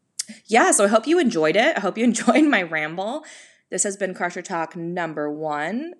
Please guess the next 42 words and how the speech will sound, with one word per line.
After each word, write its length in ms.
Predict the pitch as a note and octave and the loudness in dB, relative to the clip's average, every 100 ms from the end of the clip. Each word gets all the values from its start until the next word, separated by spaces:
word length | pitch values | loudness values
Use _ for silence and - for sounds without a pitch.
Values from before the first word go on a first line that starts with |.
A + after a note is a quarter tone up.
| - | -12
and, 680 | E3+ F3 E3+ E3+ E3 E3+ - - - | -8 -4 -2 -4 -6 -10 -12 -10 -4
um, 280 | D#3+ D#3 D#3 D3+ | -4 -4 -6 -4
I 100 | F#3 | -4
will 140 | G3 | -4
keep 180 | - G#3 | -8 -10
you 60 | |
guys 240 | G3+ F3+ E3 | -4 -4 -4
updated 400 | E3 E3+ E3+ D#3 | -8 -6 -6 -6
on 320 | D#3 D3+ D3+ D3 - | -4 -6 -8 -18 -16
the 160 | D3 | -16
fate 500 | - - E3+ E3+ - - | -14 -6 -4 -4 -4 -6
of 120 | D#3 | -4
Sparkle 440 | - - D#3 E3 | -4 -2 -4 -6
and 160 | - D#3+ | -10 -12
Destroy 420 | E3 - E3 D3+ | -12 -10 -6 -6
podcast. 840 | D3+ D#3+ D3+ - D3+ D3+ D#3 - - | -6 -8 -8 -6 -6 -6 -6 -10 -8
It 80 | C4+ | -6
is 140 | G#3+ | -4
not 220 | F3+ D#3+ | -2 -4
going 360 | E3 D#3+ D3+ F3 | -4 -6 -6 -4
anywhere. 680 | A3 G#3 F3 D#3+ D#3+ D#3+ - _ _ _ _ - | -2 -2 -2 -2 -4 -6 -10 _ _ _ _ -8
It's 100 | G#3 | -2
gonna 140 | A3 | 0
get 220 | A3 G#3 G#3+ | 2 2 2
better 520 | G#3 F3 D#3+ - _ - | 2 2 -2 -6 _ -2
than 120 | A3+ | 0
ever, 560 | A3 A3+ F#3 D3+ D3 _ - | 0 0 -2 -4 -6 _ -4
and 140 | G3 | -2
we're 80 | G3 | 0
gonna 140 | G#3 | -2
have 180 | G#3+ F#3+ | -4 -6
lots 300 | F#3+ F#3+ - | -6 -6 -8
of, 200 | F#3+ F#3 - | -10 -12 -10
uh, 160 | F3 E3 | -6 -4
more 200 | F3+ E3+ | -4 -2
artists 400 | F3 F#3+ D#3+ - | -2 -2 -2 -4
and 140 | - E3 | -6 -8
interesting 400 | E3+ F#3 E3+ E3+ | -10 -10 -12 -12
people 420 | G3+ G3 D3+ - | -10 -8 -8 -6
on 160 | - D#3 | -6 -6
the 80 | D3 | -8
show. 400 | - F3+ - | -6 -4 -6